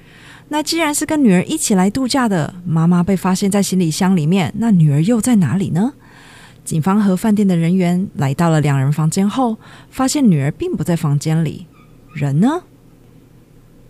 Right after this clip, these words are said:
警方就开始查看饭店的监视器，看了在计程车司机收到行李箱当时的画面，发现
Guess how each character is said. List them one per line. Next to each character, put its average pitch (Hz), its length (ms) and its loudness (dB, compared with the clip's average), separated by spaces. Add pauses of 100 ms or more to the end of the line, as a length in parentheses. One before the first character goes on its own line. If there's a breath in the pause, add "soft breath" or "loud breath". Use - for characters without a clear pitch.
(200)
警 160 180 0
方 175 180 0
就 180 120 -2
开 196 180 -2
始 180 100 -4
查 143 260 -4
看 180 280 -2
饭 175 220 0
店 170 200 0
的 139 100 -2
监 160 220 0
视 175 160 -2
器， - 360 -6 (380 loud breath)
看 269 220 -2
了 220 100 2
在 220 220 0
计 226 160 -4
程 208 160 -2
车 196 100 -2
司 196 180 -4
机 196 200 -4
收 214 220 -2
到 226 160 0
行 196 220 0
李 185 140 2
箱 208 260 0
当 254 180 -4
时 - 140 -4
的 208 120 -2
画 240 180 -2
面， 226 180 0
发 214 200 -4
现 220 280 -4